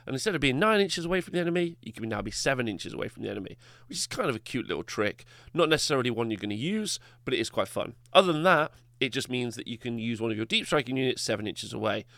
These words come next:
which is cool, in my opinion, especially for being able to, like, go and charge a unit that wasn't expecting it. So it's very, very effective. It also skews the math pretty massively, especially when you get plus one to charge on some units like Saurus, et cetera. So it's pretty good.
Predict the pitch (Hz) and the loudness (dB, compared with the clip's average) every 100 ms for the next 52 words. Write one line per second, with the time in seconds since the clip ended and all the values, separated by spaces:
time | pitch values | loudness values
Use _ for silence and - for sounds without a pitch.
0 | - - 127 - - _ _ 110 113 101 | -10 -2 -2 -2 -12 _ _ 0 0 0
1 | - - - - 110 98 - - _ _ | -6 -10 -2 2 2 0 -8 -16 _ _
2 | - 107 104 - - 113 110 110 - - | -10 -8 -6 -6 -8 -6 -8 -10 -18 -20
3 | - 120 - 113 - 120 110 107 104 107 | -2 -2 0 -6 -4 -2 -2 -2 -4 -6
4 | - - 107 - 160 151 139 143 143 - | -6 -4 -4 -2 0 0 0 -4 -2 -4
5 | 113 - 113 107 - - - - 110 - | -4 -6 -6 -8 -10 -10 -8 -10 -10 -14
6 | - - - 110 - - 127 - 170 135 | -20 -14 -6 -4 -2 -2 0 6 8 8
7 | 113 104 110 - 113 170 - 147 - 165 | 4 2 0 0 0 2 2 -2 -4 -4
8 | 160 139 147 - - - 139 147 156 139 | -4 -2 -2 -2 -4 -2 -2 -2 -2 0
9 | 160 - - - - 156 143 131 113 - | -2 -4 -18 -10 -2 -2 0 -2 -2 -2
10 | - 131 - 117 - - - 160 185 196 | -4 -4 -4 -6 -6 -6 2 4 6 4
11 | - - - - - 123 123 113 120 113 | 2 -8 -20 -8 2 2 2 0 -2 -2
12 | 113 113 113 - 117 - - 113 95 - | 0 0 -2 -4 -10 -8 -4 -2 -2 -6
13 | - - - 120 - - - - - - | -12 -18 -10 -10 -8 -10 -8 -8 -4 -6
14 | - - - - 247 135 | -6 -16 -6 0 4 4